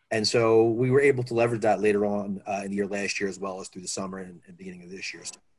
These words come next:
we just put an example of some of the things that we've worked on. Uh, it's certainly not inclusive of everything, but just to give you an idea, um, N J P S A, F E A offered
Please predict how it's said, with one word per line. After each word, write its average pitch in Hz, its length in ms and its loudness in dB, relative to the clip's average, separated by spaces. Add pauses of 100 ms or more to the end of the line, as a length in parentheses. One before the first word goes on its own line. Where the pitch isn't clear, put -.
(300)
we 147 80 4
just 175 200 2
put 175 100 4
an 160 60 0
example 135 360 0
of 113 40 -4
some 123 180 0
of 123 40 2
the 113 60 0
things 120 200 -2
that 123 100 -2
we've 107 180 -4
worked 117 280 0
on. 127 320 2 (260)
Uh, 107 240 2
it's 107 120 -4
certainly 120 200 0
not 110 200 2
inclusive 117 400 0
of 107 100 0
everything, 117 460 2
but 101 100 -4
just 98 140 -14
to - 40 -20
give 107 120 -2
you 107 60 0
an 101 40 -2
idea, 104 500 0 (320)
um, 104 500 0 (220)
N 135 100 0
J 127 120 4
P 127 180 0
S 120 200 0
A, 120 180 4
F 113 160 -2
E 110 120 4
A 110 140 2
offered 107 460 -2